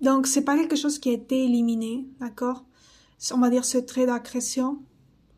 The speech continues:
parce que on peut pas éliminer la nature d'un animal, et je veux pas dire que la nature de, de l'espèce canine, c'est l'agression, mais évidemment, dans la nature, dans le monde sauvage, et, on,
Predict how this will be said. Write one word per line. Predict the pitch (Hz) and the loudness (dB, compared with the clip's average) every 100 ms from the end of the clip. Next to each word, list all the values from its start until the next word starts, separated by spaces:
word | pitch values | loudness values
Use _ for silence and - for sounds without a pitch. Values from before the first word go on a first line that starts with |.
| _ | _
parce | - 240 | -8 -8
que | - 254 240 247 | 0 2 2 0
on | 240 | -6
peut | 240 | -6
pas | 220 247 | -2 2
éliminer | 254 247 254 | 6 6 6
la | 247 220 | 2 -2
nature | 226 226 - 262 269 269 | -8 -6 2 4 2 -2
d'un | 247 240 | -2 0
animal, | 240 240 247 262 | 0 2 2 0
et | 214 214 | -2 -4
je | 220 | -6
veux | 226 | -6
pas | 220 | -2
dire | 240 240 | -2 -2
que | 240 | -4
la | 226 | -4
nature | 220 254 226 | -4 -4 -4
de, | 220 214 214 | -6 -8 -6
de | 226 | -6
l'espèce | 226 - 240 | -8 -8 -8
canine, | - 233 240 226 - - - - | -6 -2 0 -2 -8 -14 -16 -12
c'est | - 247 | -2 -2
l'agression, | 233 - 220 - 269 | -2 -6 -4 -2 2
mais | 262 233 - | 2 2 0
évidemment, | 240 240 247 254 226 240 | -2 0 2 0 -2 -2
dans | 240 | -2
la | 233 247 262 | 0 0 0
nature, | 247 - 254 277 - - - - - - | 0 -2 -2 -2 -4 -10 -14 -16 -20 -6
dans | 240 247 | 0 2
le | 240 233 | 4 2
monde | 240 254 | 0 0
sauvage, | 262 262 254 269 277 262 | -2 -4 -2 -2 0 0
et, | 233 220 | 0 -2
on, | 240 220 214 | -8 -12 -12